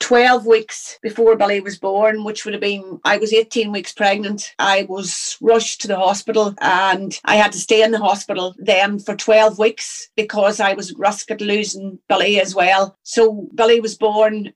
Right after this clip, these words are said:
I spent twelve weeks, and then eventually, uh, in the hospital, and then they decided I had a, I kept bleeding. I had a, I, they ended up, I had a low-lying placenta, which was causing me to, to bleed quite a bit.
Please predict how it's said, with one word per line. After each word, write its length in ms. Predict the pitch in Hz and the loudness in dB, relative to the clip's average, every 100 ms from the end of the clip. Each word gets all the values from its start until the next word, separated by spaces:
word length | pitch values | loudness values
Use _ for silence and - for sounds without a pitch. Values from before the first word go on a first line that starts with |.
| - | -8
I 60 | |
spent 320 | 208 233 220 | -2 0 0
twelve 320 | - 233 220 214 | 2 4 4 2
weeks, 380 | 214 - - - - | -2 -2 -12 -12 -10
and 160 | 196 | -4
then 300 | 208 208 214 | 0 0 -2
eventually, 800 | - - 214 226 233 214 208 - _ - | -6 -4 -6 -4 -4 0 -2 -4 _ -6
uh, 220 | 180 185 | -4 -2
in 140 | 208 226 | -2 -2
the 100 | 208 | 0
hospital, 560 | 202 202 208 226 226 - | 0 -2 -2 0 0 0
and 420 | 196 196 202 208 | 0 2 2 2
then 240 | 214 214 214 | 0 0 -2
they 80 | |
decided 520 | 208 196 202 202 208 - - - - | -4 -4 0 0 0 -4 -20 -20 -8
I 100 | 208 | -2
had 160 | 208 208 | 0 0
a, 80 | - | -2
I 120 | - 208 | -4 0
kept 280 | 247 226 | 0 0
bleeding. 340 | 220 226 214 233 | 0 0 0 -2
I 100 | 208 | 0
had 180 | 208 208 | 0 0
a, 160 | 202 - | -2 -2
I, 420 | 131 - 147 240 | -2 -2 -2 -2
they 120 | 185 | 0
ended 220 | 220 226 214 | -2 0 -2
up, 120 | 208 | 0
I 100 | 202 | 0
had 160 | 208 | 0
a 60 | 196 | -4
low-lying 460 | 208 214 202 202 202 | -6 -2 -2 -2 -6
placenta, 580 | - 214 208 214 220 - | -8 -4 -4 -4 -6 -2
which 340 | 226 220 - | -2 -2 -6
was 340 | 220 208 - - | -8 -8 -10 -10
causing 560 | - 214 202 220 208 - | -2 0 0 -4 -10 -12
me 260 | 208 226 208 | -6 -6 -6
to, 240 | 208 180 | -8 -8
to 160 | - 185 | -10 -8
bleed 240 | 208 226 | -4 -4
quite 180 | 220 202 | -2 -4
a 40 | 196 | 0
bit. 220 | 190 | -2